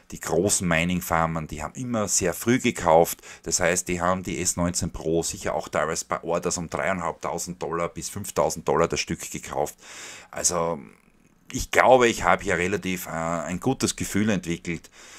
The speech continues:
und da komme ich auf einen Mittelwert, das heißt, Gesamtinvestment, was nur asic-Maschinen ausmachen für den Bitcoin, anhand dieses All-Time-Highs.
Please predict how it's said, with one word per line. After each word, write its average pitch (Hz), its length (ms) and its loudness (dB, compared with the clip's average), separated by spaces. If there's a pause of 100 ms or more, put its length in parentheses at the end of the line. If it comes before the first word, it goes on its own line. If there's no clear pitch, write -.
(160)
und 80 220 -6
da 87 60 0
komme 101 240 -2
ich 87 120 -4
auf 82 120 -8
einen 82 140 -6
Mittelwert, 92 760 0
das - 180 -2
heißt, 80 360 -4 (520)
Gesamtinvestment, 95 960 0
was 85 140 -6
nur 107 200 -4
asic-Maschinen 92 640 0
ausmachen 80 560 -4
für - 120 -10
den 73 80 -10
Bitcoin, 95 580 -2 (240)
anhand 90 580 -4 (180)
dieses 90 460 -4
All-Time-Highs. 85 960 2